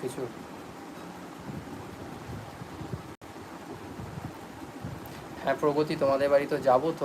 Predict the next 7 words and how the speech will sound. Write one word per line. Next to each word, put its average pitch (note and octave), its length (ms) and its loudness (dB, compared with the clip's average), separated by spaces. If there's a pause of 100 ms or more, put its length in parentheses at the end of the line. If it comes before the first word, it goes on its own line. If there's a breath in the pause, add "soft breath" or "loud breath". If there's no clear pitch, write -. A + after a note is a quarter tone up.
অবশ্যই C#3+ 420 0
যাবো। B2 160 4 (3250)
না, C#3 100 10 (540)
সুস্মিতা C3 480 4
কোনোদিন C3 240 4 (100)
আসামে B2+ 340 2
যায়নি, A#2+ 220 6